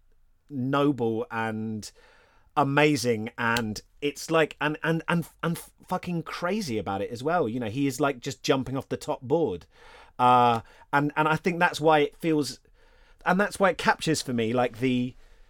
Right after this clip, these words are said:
exhilaration of, like, a, uh, of, like, a, a, a freestyle battle, because, like, the, yeah, the craft is gonna kind of, like, be about coming out with stuff in the moment and plug, all you can really do is plug into those genuine emotions, 'cause otherwise you'll have no content and you'll choke.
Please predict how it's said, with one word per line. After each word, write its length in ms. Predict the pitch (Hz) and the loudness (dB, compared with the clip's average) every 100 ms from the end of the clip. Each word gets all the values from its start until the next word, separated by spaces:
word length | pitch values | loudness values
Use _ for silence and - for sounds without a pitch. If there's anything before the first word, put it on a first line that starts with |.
| - | -10
exhilaration 680 | 151 135 180 170 180 - 123 | -6 0 4 4 4 2 0
of, 100 | 107 | 0
like, 220 | 120 110 | 0 0
a, 300 | 120 107 110 - _ _ | 0 0 -2 -8 _ _
uh, 160 | 139 123 - | -2 -2 2
of, 200 | 131 123 | 0 2
like, 240 | 127 123 | 0 2
a, 240 | 123 117 - | 2 2 2
a, 360 | 131 135 131 - | 0 0 0 -2
a 60 | 143 | -6
freestyle 540 | - 135 113 123 107 | -2 -2 -2 -2 -4
battle, 420 | 101 95 110 120 _ - - | -4 -6 -6 -8 _ -20 -4
because, 300 | 160 180 165 | -2 0 2
like, 160 | 165 151 | 2 2
the, 100 | 143 | 0
yeah, 160 | 160 180 | 0 2
the 80 | - | 2
craft 320 | - 190 170 | 0 0 0
is 140 | 160 | -2
gonna 220 | - 175 160 | 0 -2 -2
kind 240 | - 151 | -2 -4
of, 140 | 127 - | -4 0
like, 220 | 131 131 120 107 | -2 -2 -10 -2
be 140 | 151 | 4
about 360 | 143 135 139 - | 6 6 4 2
coming 240 | 147 139 | -4 -2
out 120 | 135 | -2
with 120 | 131 - | -2 -2
stuff 240 | 147 117 | -2 -2
in 80 | 127 | -4
the 60 | 131 | 2
moment 460 | 160 170 123 110 - - - - | 2 2 -2 -4 -8 -20 -8 -2
and 200 | 123 - | -2 -2
plug, 320 | - 175 147 - | 0 2 2 4
all 280 | 175 185 190 | 6 6 4
you 100 | 160 | 2
can 180 | 165 | 0
really 200 | 156 151 | 2 2
do 180 | 139 185 | 2 2
is 120 | 156 | 2
plug 400 | - - 165 147 | 0 -2 2 2
into 260 | 139 131 143 | 2 -2 0
those 320 | 127 123 120 | 2 2 0
genuine 480 | - 147 143 135 127 | -2 2 4 2 2
emotions, 560 | 123 143 165 - 90 - | 2 0 0 -6 -10 -10
'cause 140 | 135 | -4
otherwise 240 | 160 151 139 | 2 4 4
you'll 100 | 127 | 2
have 180 | 135 127 | 0 0
no 120 | 117 | -2
content 460 | - 135 123 120 | -2 -4 -4 -6
and 100 | 113 | -6
you'll 120 | 110 110 | -8 -8
choke. 500 | - 165 92 - | -4 -2 -4 -8